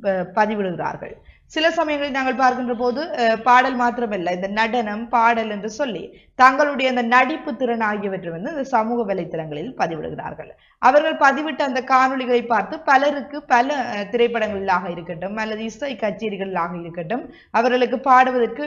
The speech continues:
நடிப்பதற்கான திறமை வழங்கப்பட்டு கொண்டிருப்பதை நாங்கள்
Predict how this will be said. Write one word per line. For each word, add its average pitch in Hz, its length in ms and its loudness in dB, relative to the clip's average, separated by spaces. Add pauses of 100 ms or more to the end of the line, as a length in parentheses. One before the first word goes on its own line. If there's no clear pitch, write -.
(180)
நடிப்பதற்கான 247 680 -2
திறமை 240 320 -2 (180)
வழங்கப்பட்டு 240 500 0
கொண்டிருப்பதை 196 480 -6
நாங்கள் 214 340 -2